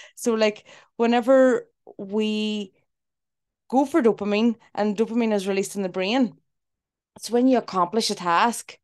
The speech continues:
that's part of the process of your bigger goal. So we have done that workout. We feel absolutely fucking amazing after we do that workout because we know we have ato-, accomplished one of those tasks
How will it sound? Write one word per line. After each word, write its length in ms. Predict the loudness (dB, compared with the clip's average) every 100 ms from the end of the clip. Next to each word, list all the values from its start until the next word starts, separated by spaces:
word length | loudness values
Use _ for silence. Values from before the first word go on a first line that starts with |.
| _ _
that's 140 | -16 -10
part 160 | -6
of 40 | -6
the 60 |
process 460 | -4 -4 -4 -4 -10
of 100 | -10
your 100 | -6
bigger 240 | -4 -4
goal. 400 | -4 -4 -4 -4 -10 -20 -10
So 260 | -2 0
we 340 | -2 -4 0 0
have 140 | 0
done 180 | -2 -2
that 160 | -4
workout. 540 | -4 -2 -2 -2 -6 -16 _ _ _ _ _ _ _ _ _
We 160 | -4
feel 220 | -2 -4 -2
absolutely 380 | -4 -4 -8 -12
fucking 300 | -12 -10 -10
amazing 520 | -8 -8 -4 -6 -6 -8
after 260 | -8 -8
we 100 | -8
do 100 | -6
that 140 | -6 -4
workout 400 | -4 -2 -4 -6 -16
because 340 | -10 -10 -4
we 140 | -2
know 420 | 0 2 2 0 -4 _ -2
we 140 | 0
have 120 | 0
ato-, 340 | -2 -4 -4 -2
accomplished 580 | -8 -4 -4 -4 -8 -8
one 200 | -2 0
of 100 | 0
those 200 | -2 -2
tasks 580 | -2 0 0 -4 -12